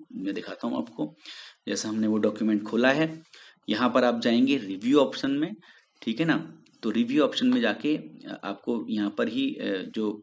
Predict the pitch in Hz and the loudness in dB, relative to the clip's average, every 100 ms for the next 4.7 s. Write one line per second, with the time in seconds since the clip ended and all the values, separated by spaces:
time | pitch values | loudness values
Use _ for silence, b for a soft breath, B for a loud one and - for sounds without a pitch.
0 | - 98 - 113 110 120 123 - - - | -8 -8 -4 -4 -4 -4 -4 -6 -8 -4
1 | - 113 147 - 240 _ 104 98 95 - | -2 -2 -2 -8 -14 _ -10 -10 -10 -8
2 | 110 110 - 107 127 - 120 127 127 175 | -4 -2 -2 -4 -6 -4 -4 -4 -2 -4
3 | 175 117 107 - 110 107 113 101 - - | 0 2 2 0 -2 0 0 -2 -6 -10
4 | - - 101 90 107 123 147 | -8 -4 -4 -2 -2 -2 -4